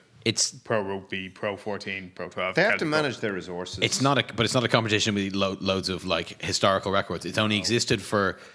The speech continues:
Speaker 1: less than twenty years, and it changes its name every three years. So, like,
Speaker 2: Yeah.
Speaker 1: you know.
Speaker 2: So no, they, they have this. They're playing a series of dead rubbers now, um, and y-, you have the situation where players have their eye,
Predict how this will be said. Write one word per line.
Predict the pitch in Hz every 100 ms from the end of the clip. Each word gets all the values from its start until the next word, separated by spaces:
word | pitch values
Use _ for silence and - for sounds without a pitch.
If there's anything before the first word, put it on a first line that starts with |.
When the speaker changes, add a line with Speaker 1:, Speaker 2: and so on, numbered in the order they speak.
| - _
Speaker 1:
less | 104 107 -
than | 101
twenty | 110 95
years, | 92 92 90 - 92
and | 90
it | 85
changes | - 101 95 87
its | 92 -
name | 92 87
every | 73 90
three | - 92
years. | 85 80 76
So, | - 90 87
like, | 92 82 -
Speaker 2:
Yeah. | 113 98 - - -
Speaker 1:
you | 104
know. | 92 - - - _
Speaker 2:
So | - 156
no, | 165 147
they, | 131 131
they | 117 151
have | 156 160
this. | 147 - - -
They're | 123
playing | - 156
a | 131
series | - 117 113
of | 98
dead | - 101
rubbers | 95 95 92 87 -
now, | 90 82 _ _ - 101 98 95 92
um, | 92 87 - _ _ _ _ _ _ _ - _ -
and | 104 98 98 95 92 - - _ _ _ _ _ _ _ _ _ _ _ -
y-, | - 113
you | - 110 113
have | 113
the | 110
situation | - - 113 110 107 107
where | 95
players | - 110 107 -
have | 107
their | 98 101
eye, | 104 104 104